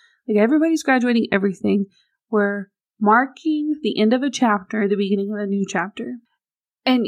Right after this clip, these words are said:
even if you're not in a stage where you're graduating, it's, it's a good reminder to reflect back on your life and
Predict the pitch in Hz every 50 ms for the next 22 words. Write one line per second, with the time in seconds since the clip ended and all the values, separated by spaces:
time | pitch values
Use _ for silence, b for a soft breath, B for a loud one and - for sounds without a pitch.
0 | - - - 285 330 370 392 370 370 330 311 285 240 226 208 202 208 220 226 226
1 | 214 - - - - 208 208 208 196 - 214 220 - 202 - - - - - -
2 | 277 330 302 285 262 240 233 220 220 214 214 - 214 208 - - _ _ _ _
3 | _ _ _ - - 208 - 233 339 415 370 349 294 247 220 208 214 240 269 277
4 | 277 247 233 202 196 190 196 208 202 - _ _ _ _ _ _ _ _ - -
5 | 262 240 233 226 233 - - 233 233 254 254 - - - 190 196 196 196 - -
6 | 95 80 80 - - 85 78 - 226 226 - - - - - 233 240 247 247 240
7 | 233 233